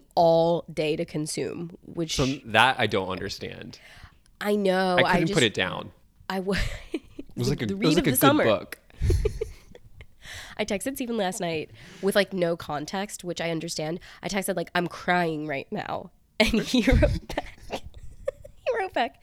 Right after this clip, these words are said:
Speaker 1: Okay. <laughs> And I was, and I was like, "Oh, it was about the, it's about the movie. Like, it's very funny." And he's like, "Oh." <laughs>
Speaker 2: I was just, like,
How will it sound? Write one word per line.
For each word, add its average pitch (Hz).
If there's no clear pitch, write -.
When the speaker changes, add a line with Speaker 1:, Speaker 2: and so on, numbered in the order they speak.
Speaker 1:
Okay. 165
<laughs> -
And 381
I 302
was, 311
and 262
I 247
was 262
like, 240
"Oh, 240
it 185
was 185
about 185
the, -
it's 190
about 180
the 170
movie. 175
Like, 151
it's 165
very 160
funny." 160
And 170
he's 165
like, 151
"Oh." -
<laughs> -
Speaker 2:
I 120
was 175
just, -
like, 202